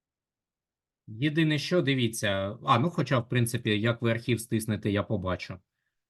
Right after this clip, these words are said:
Як ви архів стиснете, я побачу. Ми відкриваємо архів. Далі. Бачимо, в нас тут, відповідно, відбулося стиснення. Відбулося стиснення, тобто усіх файлів. Тепер, що вам треба буде далі зробити?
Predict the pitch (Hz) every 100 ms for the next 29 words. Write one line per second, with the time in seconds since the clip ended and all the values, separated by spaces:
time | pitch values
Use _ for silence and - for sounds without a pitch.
0 | _ - 107 113 117 113 - 117 110 -
1 | 131 123 107 104 107 107 101 98 - 135
2 | 180 165 156 143 139 135 123 139 139 123
3 | 117 113 113 _ _ _ _ _ _ _
4 | 120 147 120 90 85 _ _ _ _ _
5 | - 135 170 143 135 127 127 147 160 160
6 | - 127 117 - 117 113 127 143 135 127
7 | 127 123 123 139 135 120 120 120 - 190
8 | 190 196 170 160 151 147 _ _ _ _
9 | _ _ _ - 113 117 135 151 165 151
10 | 123 - 165 - 135 127 120 120 117 117
11 | 117 139 127 117 95 90 87 _ _ _
12 | _ _ _ 170 175 151 117 - 185 185
13 | 139 160 151 131 123 113 110 135 127 107
14 | 117 98 87 -